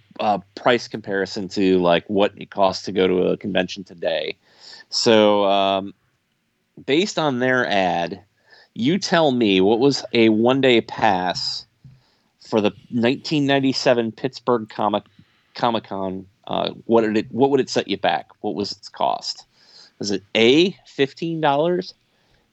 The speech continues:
B, five dollars, or free with a donation of six canned goods for the Monroeville Charity Food Drive?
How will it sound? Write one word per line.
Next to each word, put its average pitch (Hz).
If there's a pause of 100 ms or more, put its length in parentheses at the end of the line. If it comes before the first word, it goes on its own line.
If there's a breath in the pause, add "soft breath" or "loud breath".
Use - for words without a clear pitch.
(160)
B, 143 (140)
five 151
dollars, 107 (140)
or 143
free 165
with 151
a 127
donation 120
of 95
six -
canned 113
goods 101
for -
the 98
Monroeville 101
Charity 95
Food 90
Drive? 87